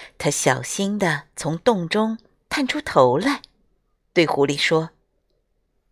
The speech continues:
：“请你到别处去打猎吧，你昨天杀死了一个鼠兔妈妈，现在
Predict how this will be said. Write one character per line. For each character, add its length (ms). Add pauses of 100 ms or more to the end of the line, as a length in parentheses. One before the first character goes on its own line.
(600)
：“请 180
你 80
到 160
别 220
处 160
去 100
打 220
猎 240
吧， 300 (1040)
你 120
昨 240
天 220
杀 240
死 160
了 100
一 160
个 200
鼠 180
兔 160
妈 260
妈， 280 (840)
现 260
在 320